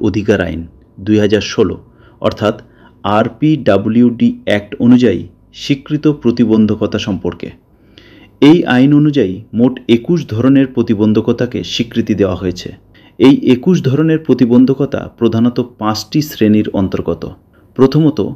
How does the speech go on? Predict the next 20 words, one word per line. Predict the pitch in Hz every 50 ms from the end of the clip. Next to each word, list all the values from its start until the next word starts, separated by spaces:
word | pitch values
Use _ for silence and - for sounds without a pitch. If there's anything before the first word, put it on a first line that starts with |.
| - _ _ _ _ _ _
শারীরিক | - - - - - 117 113 123 117 135 139 - -
প্রতিবন্ধকতা। | - 107 101 110 92 95 95 92 90 92 - 90 85 - - - - _ _ _ _ _ _ _
এর | - 113 110 110
মধ্যে | 113 113 107 98 117
রয়েছে | 117 120 123 127 123 - 107 101 98 95 _ _ _ _ _ _ - -
দৃষ্টি | 92 98 110 120 120 - - 156
প্রতিবন্ধকতা, | 151 - 127 - 120 101 98 104 98 92 98 98 101 95 98 104 120 156 - _ _ _ _ _ _
কম | - 117 110 110 110 104
দৃষ্টি, | - 101 101 - - - - 110 127 160 - _ _ _ _ _ _ _
শ্রবণ | - - - 127 123 117 113 131 156 156
প্রতিবন্ধকতা, | 147 - 123 120 - 110 98 98 101 101 95 92 - 95 92 95 92 101 120 156 _ _ _ _ _ _ _ _ -
বাক | 92 87 82 104 101 104 120 135 - - -
ও | - 110 104 98 92 92
ভাষাগত | 98 - 101 98 - 131 127 117 127 123
প্রতিবন্ধকতা | 139 123 - 113 101 - 98 90 98 98 95 98 95 - 92 92 98 104 143 151 - _ _ _ _ _ _ _ -
এবং | 120 117 101 104 98 95 95 - - _ _ _ _ _ _
চলন | - - 135 123 123 127 139 147 156 156 135
বা | - 104 98
লোকোমোটর | 95 95 104 113 117 - 147 131 120 107 110 104 110 123
প্রতিবন্ধকতা। | - - 110 101 107 101 90 95 92 87 87 87 - 87 - - - -